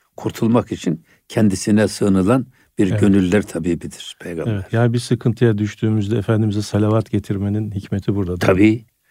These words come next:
Speaker 2: Ya.
Speaker 1: Ondan sonra ne diyor? "Mi-, minel ahvali muktahimi." Yani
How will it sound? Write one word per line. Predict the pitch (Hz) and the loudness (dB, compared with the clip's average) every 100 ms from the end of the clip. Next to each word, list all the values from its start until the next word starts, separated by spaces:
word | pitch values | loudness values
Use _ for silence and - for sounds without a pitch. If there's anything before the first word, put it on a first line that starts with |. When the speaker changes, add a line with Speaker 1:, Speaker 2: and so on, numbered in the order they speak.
| - | -18
Speaker 2:
Ya. | 90 90 | -18 -2
Speaker 1:
Ondan | 113 117 120 | 2 4 4
sonra | 104 107 117 | 4 2 4
ne | 143 | 4
diyor? | 113 143 - _ | 4 2 0 _
"Mi-, | 113 104 101 | 0 4 4
minel | 101 120 127 | 4 4 2
ahvali | 120 98 131 180 160 220 185 _ _ | 2 2 4 4 4 2 -2 _ _
muktahimi." | 117 - - 101 101 87 - _ _ - | -2 0 0 0 2 0 -2 _ _ 0
Yani | 135 127 110 | 4 4 2